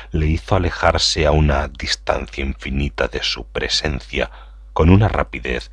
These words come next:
que ha dado lugar a la ridícula historia enemiga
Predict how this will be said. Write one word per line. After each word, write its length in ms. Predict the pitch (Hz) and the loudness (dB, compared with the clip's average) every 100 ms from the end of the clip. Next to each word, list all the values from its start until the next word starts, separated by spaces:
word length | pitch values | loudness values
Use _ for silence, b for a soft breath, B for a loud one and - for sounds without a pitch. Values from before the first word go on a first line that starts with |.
| B B B B - | B B B B -4
que 100 | 71 | 0
ha 60 | |
dado 240 | 80 80 85 | 0 2 2
lugar 320 | 82 82 87 | 2 4 4
a 60 | |
la 120 | 95 85 | 4 4
ridícula 560 | 82 71 80 - 80 | 2 -2 -4 -2 -2
historia 520 | 82 - - 87 90 | 0 -4 -2 -2 0
enemiga 540 | 101 85 73 73 71 | 0 2 2 2 2